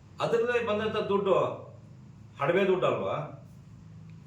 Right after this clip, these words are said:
ಅದು ನಾವು ಕೇಳಬಾರ್ದಾ? ಇವತ್ತು ನೀವು ಗಣೇಶಗೆ, ಗೌರಿ ಗಣೇಶ ಕೂರ್ಸಲ್ಲಿ ದುಡ್ಡು ಕೊಡ್ಬೇಕು,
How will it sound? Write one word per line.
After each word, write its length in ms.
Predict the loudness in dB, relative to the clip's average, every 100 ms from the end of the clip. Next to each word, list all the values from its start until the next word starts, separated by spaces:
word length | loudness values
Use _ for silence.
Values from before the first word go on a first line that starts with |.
| -20 -20 -20 -20 -20 -20 -20 -20 -10 -2
ಅದು 120 | 0 2
ನಾವು 120 | 0 2
ಕೇಳಬಾರ್ದಾ? 440 | 2 2 0 0 -4 -6 -14 -20 -20 -20 -20 -20 -20 -20 -20 -20 -20 -20 -20 -20 -20 -20 -20 -20 -6
ಇವತ್ತು 200 | 0 0 0
ನೀವು 100 | 0
ಗಣೇಶಗೆ, 400 | 0 -2 -2 0 0
ಗೌರಿ 240 | 0 0 0 -2 -4 -12 -8
ಗಣೇಶ 240 | -2 -2 -2 -4
ಕೂರ್ಸಲ್ಲಿ 320 | -4 -4 -4
ದುಡ್ಡು 140 | -6 -4 0
ಕೊಡ್ಬೇಕು, 460 | 0 -2 -4 2